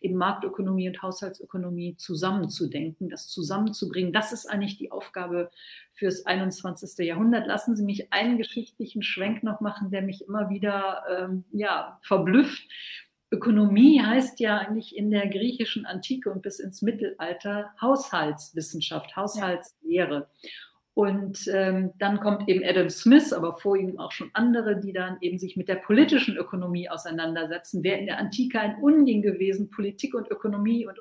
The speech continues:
Speaker 1: Ökonomia zusammenzubringen. Und dann, ähm, noch mal ein paar <laughs> Jahre, Jahrzehnte, Jahrhunderte, vielleicht sogar später,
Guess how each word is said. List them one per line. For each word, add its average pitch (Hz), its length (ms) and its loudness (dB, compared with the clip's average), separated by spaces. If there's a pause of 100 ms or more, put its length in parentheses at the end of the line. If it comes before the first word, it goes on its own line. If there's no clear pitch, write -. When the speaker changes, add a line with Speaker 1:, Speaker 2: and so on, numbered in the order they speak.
Speaker 1:
Ökonomia 208 640 0
zusammenzubringen. 208 1040 -4 (640)
Und 226 240 6
dann, 247 540 6
ähm, 214 580 2 (180)
noch 226 220 0
mal 247 160 6
ein 220 140 2
paar 220 260 2 (340)
<laughs> - 180 -10
Jahre, 220 440 8
Jahrzehnte, 202 720 0
Jahrhunderte, 208 580 0
vielleicht 190 240 -2
sogar 185 220 -2
später, 208 640 2